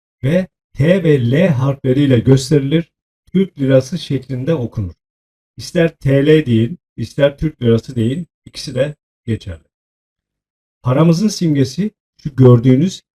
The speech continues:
T harfidir. Her ülkenin parasının bir simgesi vardır. Bizim de paramızın simgesi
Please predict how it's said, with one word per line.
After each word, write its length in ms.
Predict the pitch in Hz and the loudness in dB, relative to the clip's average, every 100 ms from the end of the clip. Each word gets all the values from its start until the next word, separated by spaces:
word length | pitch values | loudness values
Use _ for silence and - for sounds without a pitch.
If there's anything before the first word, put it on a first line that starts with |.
| _ - | _ -2
T 120 | 117 | 0
harfidir. 600 | 113 107 85 90 139 - _ - | 2 0 -4 -8 -8 -8 _ -2
Her 140 | 135 | 2
ülkenin 360 | 160 - 120 120 | 2 2 0 0
parasının 440 | 117 117 113 147 | 0 0 -2 -6
bir 60 | 131 | -6
simgesi 460 | - 120 120 113 | -2 0 0 0
vardır. 360 | - 82 - 156 _ _ | -8 -12 -14 -18 _ _
Bizim 260 | 110 139 147 | -10 -6 -2
de 180 | 127 95 | -2 -2
paramızın 380 | 120 123 110 92 | 0 0 0 -4
simgesi 560 | 87 139 120 110 170 | -6 -6 -4 -4 -6